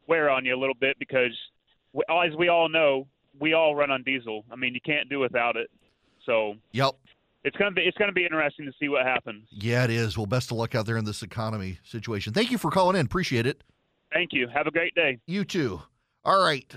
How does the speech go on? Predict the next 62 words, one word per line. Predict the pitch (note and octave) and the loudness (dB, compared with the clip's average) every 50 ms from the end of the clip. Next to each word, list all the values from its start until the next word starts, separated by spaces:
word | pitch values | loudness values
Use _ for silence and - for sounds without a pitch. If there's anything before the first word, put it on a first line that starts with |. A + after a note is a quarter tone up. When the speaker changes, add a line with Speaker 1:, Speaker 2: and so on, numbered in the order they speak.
| - - | -8 -4
Speaker 2:
uh, | C#3 C3+ C3+ - - | -2 0 2 2 0
folks, | - - A3 A3 - - - - - - - - - | 2 4 4 4 4 0 -4 -4 -4 -4 -4 0 2
I | D#3+ | 2
wanna | E3+ F#3+ F#3+ E3+ | 4 4 2 2
take | - F#3+ E3 D#3+ | 0 0 0 2
more | E3 D#3+ D#3 | 2 2 2
of | C3 C3+ | 2 2
your | C3 A#2 | -2 0
phone | - C#3 C3 B2+ B2 | 0 0 0 0 0
calls, | - A#2+ A2 A2 F#2 | 0 0 0 0 0
but | G2+ A#2+ B2 | 0 0 2
I, | C3+ D3+ D3 C#3 B2+ | 2 2 2 0 -2
because | A#2 G#2+ C3 C3 - F3 D#3 D3 | -2 -4 -4 0 0 0 2 2
I | C3 | 0
wanna | C3 B2+ A#2+ | 0 0 -2
take | A2 C3 A2 G#2 | -4 -6 -8 -6
phone | - B2 A#2 G#2 | -6 -8 -6 -6
calls. | G#2 G2 F#2+ G2+ | -6 -8 -6 -8
In | G2+ | -8
fact, | - A2+ G#2+ - - - _ _ _ G#2+ | -6 -6 -8 -8 -12 -20 _ _ _ -6
Josh, | G#2 C#3+ C3+ C#3 D#3 D#3 - - - - - - _ _ | 0 2 2 4 4 2 0 -4 -6 -8 -10 -12 _ _
on | B2+ C#3 C#3 C#3+ | 0 0 2 2
hold, | C#3+ C#3+ C3 C3 C#3 D3+ D3+ D3+ D3+ - _ _ _ - | 2 2 2 2 0 0 -2 -4 -6 -10 _ _ _ -2
don't | F#2+ C3 C3 C3 | 0 0 0 0
go | B2 C#3 C#3 | 0 0 0
anywhere | C#3+ C3+ B2 A#2 A2+ A2 G#2 | 2 0 0 2 0 0 0
'cause | - - G2+ | -2 -4 -4
I | G#2 G2+ | -4 -4
wanna | G#2+ A2 G#2+ | -4 -4 -4
get | A#2 A#2+ - | -6 -6 -2
you | B2+ A#2 | -4 -2
after | - - | -2 -4
this | G#2 G2+ | -8 -8
commercial | - - A#2 A2 - - F#2+ | -8 -6 -6 -4 -4 -6 -4
break, | G2 A2+ G#2+ F2 - | -2 -2 -2 -2 -4
but | F2+ | -6
I | E2+ | -4
gotta | F2 G2 F#2+ | -4 -4 -4
talk | - A2+ A2 | -2 -2 -2
about | A2 A2 F2+ - | 0 -2 -4 -4
Patriot | A#2 A#2 G#2 - F#2+ | -6 -8 -6 -6 -6
Mobile | G#2+ A2+ A2 G#2+ F2+ | -4 -4 -4 -4 -4
real | E2+ E2+ E2 | -4 -4 -6
quick. | - - F2 F2 - - - - - - - _ | -6 -6 -8 -8 -8 -14 -20 -20 -20 -20 -16 _
Patriot | - C3 C3+ - - D#3+ D#3+ D#3 | -2 -2 -2 0 -2 -2 0 0
Mobile | E3+ F#3 F#3+ C#3+ C#3 C3 B2+ - - _ _ | 2 0 2 2 0 0 0 -4 -12 _ _
has | B2 A2+ - | -4 -2 0
been | A#2+ A2+ G#2 | -2 -2 -4
funding | - - E3 D3 D3 C#3+ C#3+ C#3+ | -2 0 0 0 2 2 0 0
the | C3 B2+ | 0 -2
conservative | - C3+ B2 - D3+ C#3 C3+ C3 B2+ - | -2 -2 0 0 0 0 -2 -4 -4 -2
causes | - D3 D3 C3+ C3 B2+ A#2 - | 0 0 2 2 0 -2 -2 -4
you | C3 | -4
care | - D3+ D#3 | -4 -2 -2
about, | D#3 C3+ G#2+ F#2+ | 0 0 0 0
the | - - | -2 -4
Second | - A#2 - A#2 | -6 -4 -2 0
Amendment | A#2+ C3 C#3 B2 - | 0 0 0 -2 -2
cause, | - C#3+ C#3+ D3 C#3+ | -2 -2 -2 0 -2
the | - G2+ | -4 -4
pro-life | - C3 A#2+ B2+ B2+ B2+ C3 | -4 -2 -2 0 0 -2 -2
cause. | - D#3 D3+ D#3 D#3 - | -2 -2 0 0 -2 -4